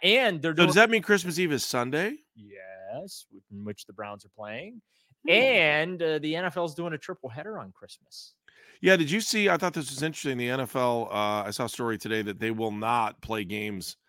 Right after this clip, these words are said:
Speaker 2: on Tuesday or Wednesday if Christmas falls on Tuesday or Wednesday, but they will play, uh, anywhere. Barrett Sports Media had that story saying that the N F L would never, they're, they're not gonna play games on Tuesday or Wednesday if Christmas falls on that day, although they want to own the holiday.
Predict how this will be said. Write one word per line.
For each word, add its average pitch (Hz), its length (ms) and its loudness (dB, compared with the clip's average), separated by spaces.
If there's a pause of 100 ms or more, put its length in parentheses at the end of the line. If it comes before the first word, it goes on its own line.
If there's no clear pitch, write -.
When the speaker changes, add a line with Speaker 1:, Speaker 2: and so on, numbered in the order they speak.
(220)
Speaker 2:
on 110 200 -2
Tuesday 120 380 0
or 95 100 -4
Wednesday 95 460 -6
if 82 100 -12
Christmas 95 340 -8
falls 95 300 -6
on 87 100 -12
Tuesday 90 300 -10
or 87 60 -8
Wednesday, 87 360 -10
but 82 180 -12
they 95 120 -8
will 180 300 2
play, 90 480 -6 (500)
uh, 113 280 4
anywhere. 120 260 2
Barrett 127 280 4
Sports 117 280 -4
Media 101 260 0
had 85 200 -6
that 82 180 -8
story 98 320 -4
saying 95 340 -6
that 92 140 -8
the 95 140 -6
N 98 80 -4
F 90 160 -8
L 92 180 -2
would 95 160 -6
never, 92 440 -6 (420)
they're, 120 160 6
they're 127 180 4
not 131 240 6
gonna 113 140 -2
play 110 220 0
games 95 240 -2
on 87 100 -4
Tuesday 90 260 -4
or 85 80 -2
Wednesday 87 340 -4
if 82 80 -10
Christmas 90 320 -8
falls 104 300 2
on 98 100 -2
that 87 140 -6
day, 90 160 -6 (280)
although 123 320 6
they 120 140 4
want 120 340 2
to 107 200 -2
own 104 500 -2 (640)
the 104 220 -2
holiday. 90 540 2